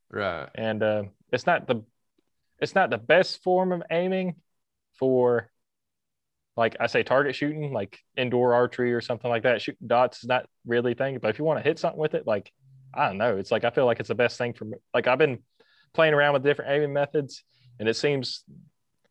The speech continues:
Speaker 2: my ins-, instinctive archery doesn't work as well for still targets as it does for moving targets or just hitting, like, an object. Like, I feel like instinctive's like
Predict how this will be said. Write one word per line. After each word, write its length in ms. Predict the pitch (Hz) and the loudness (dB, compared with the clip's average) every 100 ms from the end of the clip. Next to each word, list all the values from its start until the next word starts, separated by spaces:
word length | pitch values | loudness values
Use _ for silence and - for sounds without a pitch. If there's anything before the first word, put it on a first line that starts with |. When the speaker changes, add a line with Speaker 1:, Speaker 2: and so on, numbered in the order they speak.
| _ | _
Speaker 2:
my 160 | 139 139 | 0 0
ins-, 200 | 123 - _ - | -2 -8 _ -2
instinctive 380 | 135 180 170 | 0 0 0
archery 280 | 143 143 147 | 2 2 2
doesn't 260 | 135 127 98 | 0 0 -4
work 280 | 123 143 - | -2 -2 0
as 160 | 127 | -4
well 400 | 117 127 131 123 _ | 2 4 4 2 _
for 80 | 113 | -10
still 240 | - 143 | 0 0
targets 340 | 135 143 139 131 | 4 2 2 0
as 180 | 113 | -4
it 80 | 107 | 0
does 200 | 110 117 | 2 2
for 140 | - 101 | 0 -4
moving 280 | 107 123 120 | -2 -2 0
targets 420 | 123 123 120 - | 2 2 0 -4
or 100 | 101 | -6
just 200 | 107 - | -6 -4
hitting, 280 | - 127 117 | -6 -6 -4
like, 160 | 110 | -4
an 60 | - | -2
object. 460 | 113 117 107 101 - | 2 2 2 -4 -4
Like, 120 | - 110 | -6 -6
I 40 | |
feel 160 | - 123 | 0 0
like 100 | 110 | 0
instinctive's 500 | 104 131 120 117 107 | -2 -6 -2 -4 -2
like 180 | 104 | -4